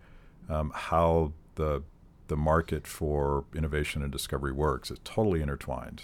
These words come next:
Like, the, the line between government and, and pharma companies is more blurred than I even imagined. Um, it struck me that, um,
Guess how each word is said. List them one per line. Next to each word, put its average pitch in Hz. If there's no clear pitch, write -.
Like, 67
the, 71
the 78
line 90
between 76
government 76
and, 69
and 69
pharma 80
companies 67
is 67
more 73
blurred 73
than 67
I 71
even 71
imagined. 65
Um, 73
it 87
struck -
me 113
that, 85
um, 78